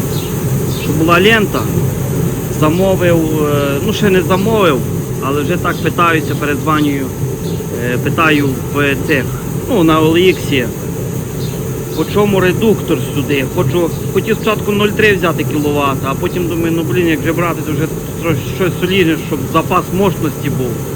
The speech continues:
Хоча сюди мало би нуль сім, один кіловат. Ну, замовив один і один старого зразка.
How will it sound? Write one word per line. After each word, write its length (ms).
Хоча 460
сюди 200
мало 300
би 100
нуль 220
сім, 340
один 240
кіловат. 480
Ну, 180
замовив 360
один 220
і 60
один 300
старого 720
зразка. 540